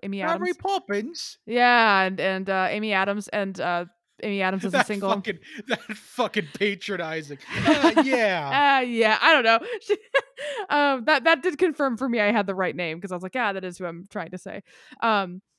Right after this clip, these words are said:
Speaker 1: this is so random, but they're, like, Amy Adams is a single mother in it, and Emily Blunt is her sister, so the kid's aunt, and she teaches him that the word bastard means a child born out of wedlock, and therefore it taught me that word. And so there's a scene in the movie where the little kid gets a fake tattoo that says "Lil Bastard" on it,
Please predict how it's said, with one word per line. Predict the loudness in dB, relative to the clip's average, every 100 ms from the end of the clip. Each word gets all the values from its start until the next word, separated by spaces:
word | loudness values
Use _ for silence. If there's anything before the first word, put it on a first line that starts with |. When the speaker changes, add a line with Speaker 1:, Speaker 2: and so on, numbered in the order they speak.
| _ _ _ _
Speaker 1:
this | -8 -4
is | -4
so | 0 2
random, | 2 0 0
but | -2
they're, | -4 -2
like, | -2
Amy | -2 0
Adams | -2 -2
is | -4 -6
a |
single | -6 -4 -2
mother | 0 -2
in | -2
it, | -2 -4
and | -6
Emily | -6 -8
Blunt | -6 -8 -8
is | -10
her | -10
sister, | -10 -10 -12
so | -12 -16
the |
kid's | -12 -10 -10 -10
aunt, | -8 -8 -8 _ _ -8 -2
and | 0 0
she | -6
teaches | -6 -6 -6 -2
him | -2 -2
that | -4
the | -2
word | -4 -4
bastard | -6 -6 -10 -10
means | -10 -10
a |
child | -8 -8 -6 -8
born | -8 -8
out | -8
of | -8
wedlock, | -8 -4 -6 -4
and | -6 -2
therefore | -2 -4 -6
it | -6 -6
taught | -8 -6
me | -10 -6
that | -4 -4
word. | -4 -4 -6 -12 _ _ _
And | -6 -2
so | -2
there's | -2 -4
a |
scene | -10 -8 -6 -6
in |
the | -4
movie | -4 -4
where | -4
the | -4
little | -4 -6
kid | -6 -10 -8
gets | -12 -12
a |
fake | -8 -10 -8
tattoo | -10 -8
that | -10 -8
says | -8 -6
"Lil | -6 -6
Bastard" | -6 -8 -8 -6 -4
on | -2 -2
it, | -6